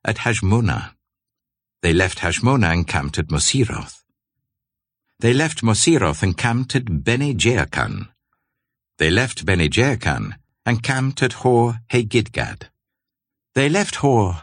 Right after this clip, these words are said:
Hagidgad and camped at Jothbatha.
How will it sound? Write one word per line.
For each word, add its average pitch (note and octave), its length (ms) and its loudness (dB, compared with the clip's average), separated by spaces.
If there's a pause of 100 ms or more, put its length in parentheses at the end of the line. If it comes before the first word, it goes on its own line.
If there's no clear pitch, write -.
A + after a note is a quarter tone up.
(160)
Hagidgad G#2+ 680 0
and E2+ 200 0
camped E2 360 -2
at F#2+ 80 0 (140)
Jothbatha. D2+ 760 -4